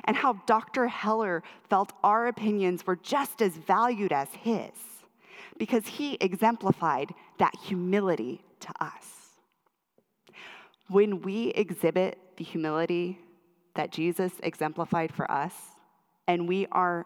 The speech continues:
empowered through God to open up that connection to our neighbors and to God, it not only transforms our lives, it can transform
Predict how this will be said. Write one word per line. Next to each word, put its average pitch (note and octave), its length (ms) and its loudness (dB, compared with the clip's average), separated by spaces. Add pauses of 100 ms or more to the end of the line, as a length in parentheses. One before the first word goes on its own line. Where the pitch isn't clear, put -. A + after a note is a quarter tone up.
(160)
empowered E3+ 680 -4 (340)
through E3+ 200 -2
God E3 520 0 (640)
to - 180 -8
open F3 280 0
up E3 180 0
that E3+ 200 -2
connection F3+ 800 -4 (560)
to - 100 -10
our E3 180 -2
neighbors E3 480 -2 (240)
and D#3 220 -4
to E3+ 80 -6
God, D3+ 440 -4 (1000)
it F3 180 0
not G3 340 2
only G3 440 0
transforms D#3 1040 -4 (500)
our F3 340 2
lives, - 480 -10 (760)
it E3+ 120 0
can F3+ 140 -2
transform D#3 840 -6